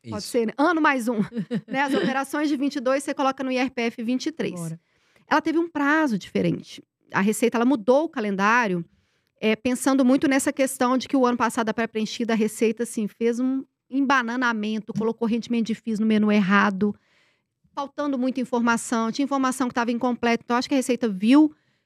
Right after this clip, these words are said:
Speaker 1: porque ela não tava preparada tecnologicamente pra conseguir automatizar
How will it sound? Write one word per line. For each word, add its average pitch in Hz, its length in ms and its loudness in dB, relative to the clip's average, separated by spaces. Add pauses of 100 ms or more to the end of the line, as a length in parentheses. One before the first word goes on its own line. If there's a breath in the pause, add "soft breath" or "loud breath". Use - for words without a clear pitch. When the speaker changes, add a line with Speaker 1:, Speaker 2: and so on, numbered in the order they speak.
(220 soft breath)
Speaker 1:
porque - 20 0
ela 214 120 0
não 226 160 -2
tava 233 200 0
preparada 226 560 0
tecnologicamente 208 1000 -2
pra 220 160 -2
conseguir 226 500 -2
automatizar 233 640 0